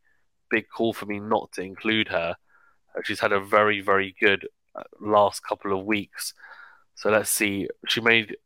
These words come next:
of course, the final of Rome beat Kudermetova, Haddad Mayer, Madison Keys, Sophia Kenin. Madrid lost in the first round. Charleston lost.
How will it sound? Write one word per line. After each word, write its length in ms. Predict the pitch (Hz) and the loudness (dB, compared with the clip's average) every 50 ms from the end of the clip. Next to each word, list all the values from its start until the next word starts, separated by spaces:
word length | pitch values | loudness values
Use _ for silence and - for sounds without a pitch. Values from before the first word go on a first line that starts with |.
| _ - | _ -8
of 140 | 107 - | -8 -8
course, 320 | - - 113 107 104 101 - | -2 2 4 4 4 4 2
the 80 | - | -4
final 580 | - - - - 127 123 127 127 123 123 123 120 | -10 -12 0 4 8 8 8 8 8 6 4 4
of 240 | 113 110 104 110 - - _ _ _ _ | 4 2 2 -2 -10 -20 _ _ _ _
Rome 460 | - 101 98 110 113 110 113 113 107 | -8 -4 2 4 6 6 6 2 0
beat 320 | 101 107 104 98 - - - | -2 -4 -4 -4 -6 -8 -8
Kudermetova, 800 | - 113 101 95 92 - - 127 120 123 110 117 113 113 113 110 - - - - - - _ _ | -6 -6 -4 -4 -6 -2 2 4 4 4 4 4 6 6 4 4 0 -8 -20 -20 -20 -20 _ _
Haddad 320 | - - 107 98 92 90 | 0 2 4 4 4 0
Mayer, 440 | 92 101 107 107 110 110 110 110 104 | 0 2 4 6 6 6 6 6 4
Madison 400 | 101 98 92 92 90 - - 78 | 2 0 -2 -2 -2 -8 -10 -12
Keys, 400 | - - 110 110 107 107 104 - | -8 -4 -2 0 0 0 -2 -4
Sophia 320 | - 101 - - 107 95 - | -6 -8 -6 -2 -2 -2 -2
Kenin. 480 | - - - 131 127 127 123 127 127 - _ - - - - _ _ _ _ | -2 0 0 2 2 2 -2 -2 -6 -14 _ -20 -20 -20 -20 _ _ _ _
Madrid 400 | 104 98 - - 123 117 110 - | -4 -2 2 4 2 2 4 2
lost 160 | 113 104 - | 0 0 0
in 60 | - 104 | -4 -4
the 40 | |
first 320 | - - 110 104 98 - - | 2 4 6 6 6 4 4
round. 240 | 110 104 104 101 98 | 4 4 4 2 0
Charleston 440 | - - 104 98 - - - 101 | 0 2 2 2 0 -4 -6 -4
lost. 260 | 98 98 92 - - | -4 -4 -4 -4 -10